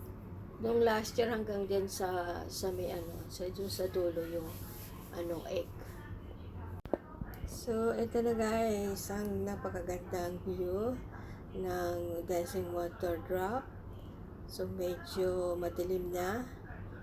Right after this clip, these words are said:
Ayan, di ba ang ganda? Talagang, ah, pinag-, ah, pinaganda talaga, oh. Sayang hindi kulimlim.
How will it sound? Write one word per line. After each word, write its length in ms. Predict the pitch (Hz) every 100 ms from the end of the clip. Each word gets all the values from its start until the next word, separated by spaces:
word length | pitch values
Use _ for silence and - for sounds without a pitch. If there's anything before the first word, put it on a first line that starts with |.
| - - - - 156
Ayan, 640 | 160 160 160 160 151 151
di 80 | 170
ba 160 | 196
ang 80 | 196
ganda? 600 | 190 180 180 165 165 180 - - - - - - - - -
Talagang, 560 | 170 170 160 170 165 165 160 160 156 160 156 - - - - -
ah, 800 | 180 160 156 151 151 147 143 131 127 - - - - - -
pinag-, 720 | 165 165 156 151 - 156 - - -
ah, 480 | 165 156 143 135 - 170 - - - - - -
pinaganda 640 | 165 160 151 151 151 151 147
talaga, 400 | 147 156 160 170
oh. 240 | 170 - - - - - - -
Sayang 440 | - 233 262 262 262
hindi 200 | 254 254
kulimlim. 880 | 233 226 226 202 180 185 196 190